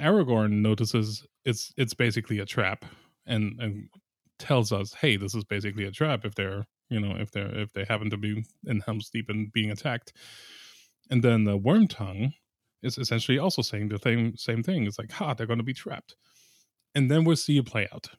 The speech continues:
And I'm like, "Why do we need to hear that this is a trap? Isn't it more compelling when we see,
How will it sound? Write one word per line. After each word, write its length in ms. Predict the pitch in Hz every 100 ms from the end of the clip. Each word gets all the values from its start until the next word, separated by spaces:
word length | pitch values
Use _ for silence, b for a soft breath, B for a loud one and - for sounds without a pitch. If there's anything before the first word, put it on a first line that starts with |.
| _ _ _ _ -
And 140 | 135
I'm 140 | 139 139
like, 300 | 135 - - B B B B _ _ _ _
"Why 640 | 127 120 135 165 208 233 220
do 200 | 156 151
we 100 | 147
need 320 | 135 123 127 -
to 180 | 120
hear 500 | 107 131 139 104 98 90
that 180 | 104 -
this 180 | 110 -
is 100 | 107
a 80 | 104
trap? 360 | - 117 - - - B B B B -
Isn't 240 | 131 165
it 60 | 143
more 180 | 147 143
compelling 720 | 131 135 156 123 107 104 104
when 240 | 104 101
we 100 | 107
see, 500 | 101 - 127 117 104